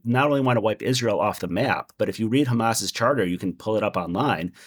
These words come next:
It talks about how they want to kill every Jew.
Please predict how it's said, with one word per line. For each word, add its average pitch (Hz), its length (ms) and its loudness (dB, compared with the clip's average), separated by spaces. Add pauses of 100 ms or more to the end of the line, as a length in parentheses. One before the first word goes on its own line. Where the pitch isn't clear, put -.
(260)
It - 80 -10
talks 131 240 0
about 127 140 2
how 123 80 4
they 120 80 4
want 117 160 2
to 104 40 2
kill 131 280 0
every 104 260 0
Jew. 98 500 -2